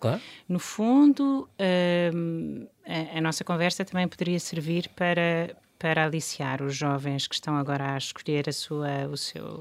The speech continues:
Speaker 2: o seu,
Speaker 1: carreira,
Speaker 2: o seu
Speaker 1: sua prof-
Speaker 2: curso e o que é que querem fazer, de perceberem que há um enorme potencial nesta área do património cultural. Eh,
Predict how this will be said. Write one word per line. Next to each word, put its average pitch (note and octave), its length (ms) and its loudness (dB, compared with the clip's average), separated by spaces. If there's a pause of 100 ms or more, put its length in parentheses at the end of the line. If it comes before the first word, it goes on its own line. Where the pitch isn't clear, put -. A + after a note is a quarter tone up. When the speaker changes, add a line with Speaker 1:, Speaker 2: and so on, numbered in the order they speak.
Speaker 2:
o - 40 -10
seu, G2+ 180 -2
Speaker 1:
carreira, G#3 220 4 (640)
Speaker 2:
o - 40 -4
seu - 20 -4
Speaker 1:
sua - 180 -4
prof- - 100 -14
Speaker 2:
curso A3+ 500 6
e F3 80 4
o E3 40 2
que - 120 0
é E3+ 40 2
que - 60 -2
querem D#3+ 240 2
fazer, E3 500 0
de F3 120 0
perceberem F#3 600 0
que F#3 160 -4
há E3 140 4
um D#3+ 60 2
enorme F3 380 4
potencial D#3 680 0
nesta D#3 320 -2
área D3+ 160 -2
do C#3+ 80 -4
património C#3 440 -4
cultural. E3+ 480 0 (680)
Eh, E3 300 2